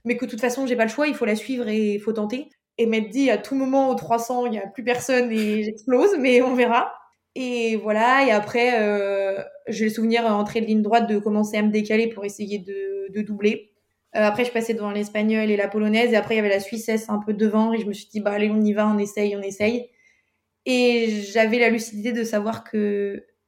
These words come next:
derrière moi, il y avait la Norvégienne. Je savais pas où elle était précisément, mais je savais qu'elle avait pris le témoin derrière moi,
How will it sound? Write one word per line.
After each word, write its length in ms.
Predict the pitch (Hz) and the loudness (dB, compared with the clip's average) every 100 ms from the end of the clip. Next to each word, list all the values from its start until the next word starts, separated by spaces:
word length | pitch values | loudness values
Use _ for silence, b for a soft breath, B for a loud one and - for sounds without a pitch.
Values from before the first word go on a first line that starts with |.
| _ | _
derrière 380 | 220 233 233 226 | -2 2 2 2
moi, 180 | 233 262 | 2 2
il 40 | |
y 40 | 233 | 2
avait 200 | 208 208 | 2 2
la 200 | 202 202 | 0 0
Norvégienne. 760 | 202 202 208 196 220 226 233 - _ _ _ _ | -4 -4 -6 -4 -2 -2 -4 -14 _ _ _ _
Je 100 | - | -12
savais 220 | 226 240 240 | -2 0 2
pas 200 | 269 - | 0 2
où 100 | 247 | 2
elle 80 | 226 | 2
était 200 | 226 240 | 0 -2
précisément, 600 | - 214 220 240 247 240 | -4 -8 -4 0 2 2
mais 80 | 220 | 0
je 100 | 208 | 0
savais 280 | 214 233 | 0 0
qu'elle 140 | 240 214 | 0 0
avait 160 | 208 | 0
pris 180 | 208 - | -4 -10
le 60 | 208 | -6
témoin 260 | 214 208 | -6 -2
derrière 320 | 214 214 208 208 | -2 0 0 0
moi, 280 | 240 262 | 2 0